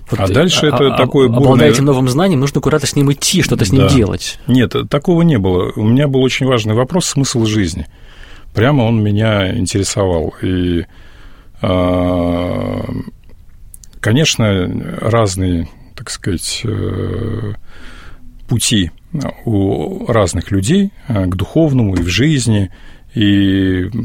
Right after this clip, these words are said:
Speaker 2: как-то, я помню, в детстве научился логически мыслить.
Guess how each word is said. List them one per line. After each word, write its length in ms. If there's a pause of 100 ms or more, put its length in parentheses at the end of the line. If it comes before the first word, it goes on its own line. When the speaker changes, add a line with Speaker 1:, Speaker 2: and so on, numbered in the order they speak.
(160)
Speaker 2:
как-то, 520
я 220
помню, 560
в 180
детстве 560
научился 520
логически 540
мыслить. 500